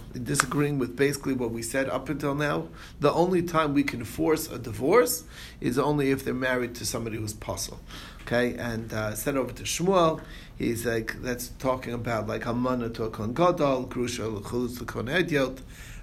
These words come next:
mamzeres, and usin l'yisrael, v'yisrael and mamzer. If there's a forbidden union, then we'll force them to divorce. But, uh, barring that, not. However, what about the case of a little bit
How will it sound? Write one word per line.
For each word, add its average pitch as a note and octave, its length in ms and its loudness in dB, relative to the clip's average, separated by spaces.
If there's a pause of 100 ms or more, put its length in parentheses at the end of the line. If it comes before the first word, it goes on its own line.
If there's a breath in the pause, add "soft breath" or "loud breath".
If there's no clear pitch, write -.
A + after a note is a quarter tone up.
mamzeres, C#3+ 720 6
and B2 100 2
usin A#2+ 320 -2
l'yisrael, D3+ 320 2
v'yisrael C#3 380 0
and B2 100 -2
mamzer. C3 500 -2
If E3+ 120 -4
there's E3 160 4
a E3+ 80 0
forbidden G3 500 2
union, C#3+ 460 -2
then D3 360 0
we'll B2+ 160 0
force C#3+ 280 0
them A#2+ 200 -4
to - 80 -10
divorce. - 500 -10 (400 loud breath)
But, - 200 -4
uh, B2 100 -2
barring C#3 580 4
that, F3+ 260 2
not. - 300 -4 (400 loud breath)
However, C#3 560 4
what D#3+ 180 6
about E3+ 280 4
the D#3 60 -2
case D3+ 360 0
of C3+ 440 2 (560 loud breath)
a A2+ 200 -2
little C3 240 -2
bit A#2 240 -4